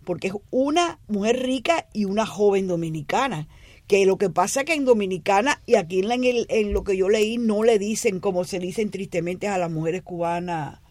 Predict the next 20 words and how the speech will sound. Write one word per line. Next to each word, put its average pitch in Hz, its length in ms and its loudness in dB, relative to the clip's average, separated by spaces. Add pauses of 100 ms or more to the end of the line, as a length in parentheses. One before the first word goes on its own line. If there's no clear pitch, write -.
(120)
jineteras, 165 680 -6 (560)
pero 170 320 2
bueno, 156 460 0 (380)
es 202 140 -4
algo 277 280 2
parecido. 208 640 -2 (580)
La 170 680 2
película 359 380 4
fue 320 140 0
filmada 247 380 2
en 247 80 2
República 226 540 0
Dominicana 202 720 0
y 196 120 -6
la 175 140 -2
producción 175 560 -2 (180)
tiene 170 200 -6
un 196 80 -4
nivel 185 240 -2
internacional 160 960 -4